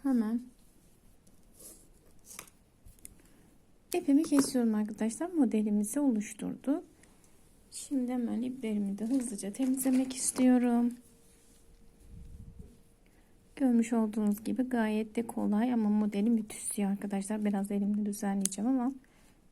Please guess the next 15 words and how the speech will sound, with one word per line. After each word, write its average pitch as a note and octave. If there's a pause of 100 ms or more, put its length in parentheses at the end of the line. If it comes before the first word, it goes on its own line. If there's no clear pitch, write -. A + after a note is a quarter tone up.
(320)
ütülendiğinde A3+
daha A3+
güzel F#3
duracaktır. F#3 (1400)
Hemen C4+
şöyle -
de G3
temizlemiş G3+
oldum. - (4000)
Evet, G3+
şöyle G#3
güzel G3
bir F#3+
çiçek -
oldu. F#3+